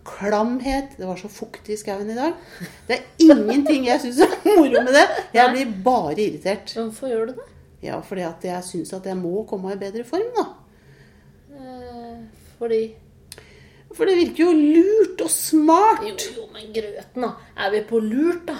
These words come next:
Speaker 1: Ja, jeg
Speaker 2: Lurt
Speaker 1: synes
Speaker 2: er
Speaker 1: vi
Speaker 2: jo
Speaker 1: gjør sånn.
Speaker 2: drepen.
Speaker 1: Ja,
Speaker 2: Ja.
Speaker 1: jeg burde, ikke sant?
Speaker 2: Nei, dette er jo
Speaker 1: Ja.
Speaker 2: alvorlig.
Speaker 1: Ja, det er det.
Speaker 2: Ja, nei, jeg synes den skal gjøre mindre lurt,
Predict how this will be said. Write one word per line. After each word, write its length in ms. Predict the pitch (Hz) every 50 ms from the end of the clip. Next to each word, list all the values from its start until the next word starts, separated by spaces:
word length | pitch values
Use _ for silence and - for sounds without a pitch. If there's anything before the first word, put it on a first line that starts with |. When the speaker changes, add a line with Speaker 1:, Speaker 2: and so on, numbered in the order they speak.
| - - - _ _ _ _
Speaker 1:
Ja, 200 | - 453 - - - - - -
jeg 140 | 185 208 220
Speaker 2:
Lurt 80 | 254
Speaker 1:
synes 220 | 294 320 392 - -
Speaker 2:
er 100 | 226 359
Speaker 1:
vi 40 | 359
Speaker 2:
jo 60 | 392
Speaker 1:
gjør 100 | 403 392
sånn. 160 | - 220 -
Speaker 2:
drepen. 420 | 226 247 285 - - - 359 277 - - - _ _ -
Speaker 1:
Ja, 200 | 190 208 240 359 466 - - - -
Speaker 2:
Ja. 120 | - 175 175 185 190
Speaker 1:
jeg 280 | 190 220 233 254 262 240
burde, 440 | 277 - - - - _ - 311 330 - - - -
ikke 140 | 240 226 233
sant? 240 | 254 254 302 294 294
Speaker 2:
Nei, 200 | - - 202 - - - - - _ _ - - - _ _ _ _ _
dette 520 | - 185 170 - - - _ _ - 302 339 320 - - - _ _ _ -
er 80 | 208 185
jo 60 | 202
Speaker 1:
Ja. 60 | 220 -
Speaker 2:
alvorlig. 640 | - 226 220 202 185 - 180 185 226 285 403 - - - -
Speaker 1:
Ja, 140 | 220 226 233
det 120 | 233 269
er 180 | 262 262 320 381
det. 140 | 453 427 -
Speaker 2:
Ja, 240 | 196 185 185 214 220 - - - - -
nei, 200 | - - - - - - -
jeg 160 | - 247 254
synes 280 | 247 - 226 214 214 220
den 120 | - 269
skal 180 | 254 - - 262 233
gjøre 160 | 208 208 226 240
mindre 520 | 233 226 220 208 208 214 226 240 262 269 254
lurt, 420 | 254 285 359 415 - - - -